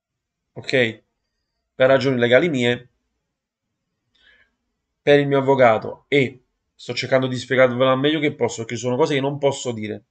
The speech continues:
per questo sto pensando bene a cosa vi dico. Per ragioni legali mie e per collaborazioni che ho accettato, ragazzi, fare un percorso, fare un percorso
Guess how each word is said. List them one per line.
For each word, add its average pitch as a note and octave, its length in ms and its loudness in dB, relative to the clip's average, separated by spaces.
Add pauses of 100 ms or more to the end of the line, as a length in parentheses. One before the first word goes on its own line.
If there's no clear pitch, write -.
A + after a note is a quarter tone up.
(160)
per - 160 -16
questo - 260 -8
sto - 180 -12
pensando A2 680 -8 (140)
bene C#3 320 2
a B2+ 60 -4
cosa B2 200 -6
vi A#2 100 -6
dico. A2 340 -12 (1500)
Per D3 160 6
ragioni D3 280 2
legali C3+ 360 4
mie B2+ 440 -4 (1500)
e C3+ 400 0 (1300)
per C3+ 600 6
collaborazioni C3 760 4
che D3 160 0
ho C#3+ 160 8
accettato, C3 1120 2
ragazzi, C3 380 0
fare B2 140 0
un A#2+ 60 -2
percorso, D3 640 -8
fare B2+ 240 2
un B2 100 0
percorso D#3 920 -4